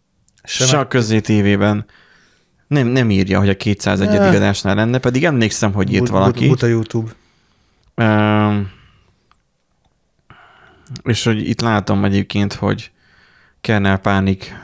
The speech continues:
Speaker 2: ö, csatornáról Gábor írkált nekünk. Most itt látom, de eddig miért nem láttam ezeket? Meg most csak tölt, és így nem csinál semmit. Kétszázak lettünk be,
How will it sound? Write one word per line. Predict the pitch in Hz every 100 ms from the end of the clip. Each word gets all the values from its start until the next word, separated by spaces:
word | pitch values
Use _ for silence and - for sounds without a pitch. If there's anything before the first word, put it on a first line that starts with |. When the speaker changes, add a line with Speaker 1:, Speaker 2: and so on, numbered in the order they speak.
| - - - - 139 - - -
Speaker 2:
ö, | - 98 98 98
csatornáról | - 104 107 98 98 101 101 104 104
Gábor | 104 98 107
írkált | 104 98 107 101
nekünk. | 107 113 120 127 - _ - - - -
Most | 110 101
itt | 110
látom, | 110 95 92 98
de | 95
eddig | 98 104
miért | 107 107
nem | 104
láttam | 104 98 - 92
ezeket? | 90 90 - - - _
Meg | 107
most | 104
csak | - 110
tölt, | - 92 87 - - _ _
és | - -
így | 104
nem | 98 95
csinál | 95 98 98
semmit. | - 101 101 - - - - - -
Kétszázak | - 143 - 107 107
lettünk | 117 - 104 104
be, | 120 127 120